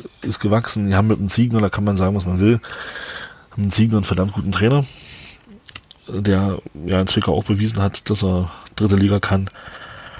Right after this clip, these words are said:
Also Aufstiegsfavorit nicht, aber Halle wird für mich auch oben dabei sein. Die sind auf jeden Fall ein Konkurrent um Platz vier.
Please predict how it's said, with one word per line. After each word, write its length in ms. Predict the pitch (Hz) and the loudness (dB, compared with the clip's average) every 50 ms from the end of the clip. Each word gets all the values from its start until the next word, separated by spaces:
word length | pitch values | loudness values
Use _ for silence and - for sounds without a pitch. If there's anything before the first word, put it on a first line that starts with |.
| - - - - - - - _ _ _ - - - _ _ _ _ _ - | -20 -20 -20 -20 -20 -20 -20 _ _ _ -20 -20 -20 _ _ _ _ _ -4
Also 180 | - 101 98 - | 0 0 2 2
Aufstiegsfavorit 920 | - 120 120 - - 113 - - 123 110 - - 107 101 101 95 - - - | 0 0 0 0 -2 -2 -2 -2 -4 -4 -4 -2 0 0 0 0 -2 -4 0
nicht, 240 | 101 110 117 110 110 | 2 2 2 2 2
aber 180 | 104 98 95 | 2 2 2
Halle 160 | 95 98 104 98 | 2 4 4 2
wird 100 | 98 - | 2 0
für 120 | - - | 0 -2
mich 240 | 92 95 95 - - | -2 0 -2 -2 -2
auch 140 | - 92 - | -4 -4 -4
oben 240 | - 95 92 92 90 | -4 -4 -2 -2 -2
dabei 280 | 87 87 87 87 87 | -2 0 0 0 0
sein. 300 | 87 87 85 85 85 85 | 0 0 -2 -2 -2 -2
Die 100 | 87 87 | -2 -2
sind 160 | 87 95 95 95 | 0 2 2 2
auf 120 | 90 87 | 2 4
jeden 120 | 104 104 98 | 2 2 4
Fall 200 | 98 98 95 92 | 4 4 4 2
ein 80 | 92 | 2
Konkurrent 480 | - - 98 92 92 87 92 95 92 92 | 2 0 0 0 2 2 2 2 2 0
um 80 | 90 - | -2 -2
Platz 180 | - 92 - - | -2 -4 -4 -4
vier. 280 | - 92 87 87 85 | -4 -4 -2 -2 -4